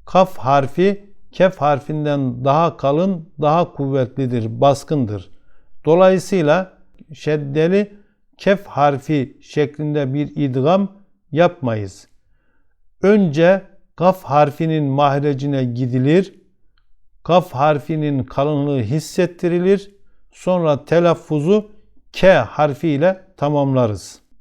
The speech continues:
Bu tür uygulamaya biraz önce de geçmişti. İdgamı nakıs, nakıs idgam diyoruz. Kur'an-ı Kerim'de de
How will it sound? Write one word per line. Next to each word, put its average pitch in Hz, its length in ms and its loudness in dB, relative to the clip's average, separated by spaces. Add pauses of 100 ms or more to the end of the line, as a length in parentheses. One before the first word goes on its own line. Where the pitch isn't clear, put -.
(160)
Bu 202 240 -2
tür 175 180 0
uygulamaya 160 1000 0
biraz 156 240 0
önce 143 280 -2
de 135 80 -2
geçmişti. 131 840 -4 (360)
İdgamı 160 840 2
nakıs, 147 680 0 (280)
nakıs 156 540 -2 (100)
idgam 151 560 0 (420)
diyoruz. 127 540 -2 (300)
Kur'an-ı 175 460 2
Kerim'de 156 520 -2
de 196 260 0